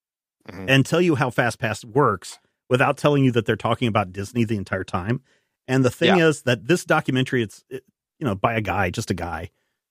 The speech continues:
Speaker 2: uh, is, like, over an hour long,
Speaker 1: Yeah,
Speaker 2: talking
Speaker 1: it,
Speaker 2: about statistics
Speaker 1: yeah.
Speaker 2: and, and building models for getting people onto and off of rides. And
Speaker 1: Yeah,
Speaker 2: it's
Speaker 1: Defunct
Speaker 2: fascinating.
Speaker 1: Land, Defunct Land has really, uh, it's Kevin Perjurer has really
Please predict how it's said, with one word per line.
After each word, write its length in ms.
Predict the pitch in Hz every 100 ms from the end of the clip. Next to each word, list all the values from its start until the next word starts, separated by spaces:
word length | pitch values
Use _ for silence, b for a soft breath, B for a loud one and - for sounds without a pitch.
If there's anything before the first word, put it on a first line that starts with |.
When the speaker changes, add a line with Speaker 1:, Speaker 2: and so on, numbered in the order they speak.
| _ _
Speaker 2:
uh, 140 | 135 135
is, 120 | 143 127
like, 180 | 143 226
over 180 | 247 170
an 100 | 127
hour 300 | 113 143 123
long, 420 | 110 98 - - _ _ _ _ _
Speaker 1:
Yeah, 120 | - 127
Speaker 2:
talking 240 | 151 170
Speaker 1:
it, 60 | 135
Speaker 2:
about 160 | 139
statistics 640 | 151 139 - 147 - 135 143
Speaker 1:
yeah. 60 |
Speaker 2:
and, 100 | 120
and 240 | - 117 110
building 320 | 123 135 131
models 380 | 107 123 117 117
for 140 | -
getting 260 | 104 113 113
people 460 | - 117 113 107 -
onto 600 | 120 120 117 117 110 104 b b
and 140 | 117 113
off 240 | 113 101
of 160 | 110 95
rides. 580 | 92 78 80 69 - - _ _ _ _
And 80 | 127
Speaker 1:
Yeah, 40 | 139
Speaker 2:
it's 80 | 135
Speaker 1:
Defunct 340 | - 170 -
Speaker 2:
fascinating. 180 | 185 165 160 143
Speaker 1:
Land, 40 | 135 - _ -
Defunct 340 | 131 123 175
Land 160 | 175 165
has 240 | 139 117
really, 960 | 110 110 117 120 117 117 113 113 107 110
uh, 220 | - 107
it's 180 | 110 104
Kevin 300 | - 143 120
Perjurer 520 | - 110 101 104 101
has 160 | 101 98
really 720 | 104 110 107 104 104 98